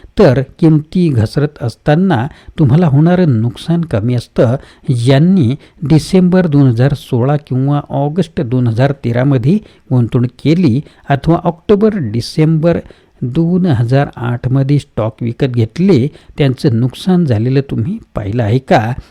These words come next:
अर्थात त्या व्यक्तींनी स्टॉक वर्षभर सांभाळून ठेवले होते आणि अर्थातच दर्जेदार स्टॉकीमध्ये पैसे गुंतवले होते.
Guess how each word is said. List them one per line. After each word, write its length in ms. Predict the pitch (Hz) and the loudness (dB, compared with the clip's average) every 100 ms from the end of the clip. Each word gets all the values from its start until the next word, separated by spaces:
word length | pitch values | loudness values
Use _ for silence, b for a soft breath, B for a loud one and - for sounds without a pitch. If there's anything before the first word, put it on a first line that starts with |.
| B | B
अर्थात 560 | 131 135 - 180 113 - B B - | -2 0 0 -2 -2 -6 B B 2
त्या 220 | 196 190 | 2 2
व्यक्तींनी 640 | 131 135 - 170 175 175 | 0 -2 -2 0 2 2
स्टॉक 560 | 165 - - 120 147 - | 0 -4 -2 -2 -2 -2
वर्षभर 580 | 120 117 117 - 123 143 | -2 -2 -4 -2 0 0
सांभाळून 480 | - 98 107 131 123 | -2 -6 -2 -2 0
ठेवले 300 | 123 151 156 | 0 2 2
होते 380 | 165 208 127 - B B | 2 2 2 -2 B B
आणि 140 | 135 143 | 0 2
अर्थातच 760 | 127 127 127 160 190 127 123 - B 147 | 2 -2 -2 0 2 2 0 -8 B -4
दर्जेदार 800 | 123 131 123 165 160 180 180 165 | 2 2 4 2 2 2 0 -4
स्टॉकीमध्ये 840 | - - 107 - 147 120 107 135 220 b b _ | -6 -4 -4 -4 -4 -2 -2 -2 -4 b b _
पैसे 340 | 127 107 - - 214 | -2 -2 -4 -8 -6
गुंतवले 500 | - 113 104 120 123 | -4 -4 -2 0 0
होते. 320 | 139 - 160 | 0 2 2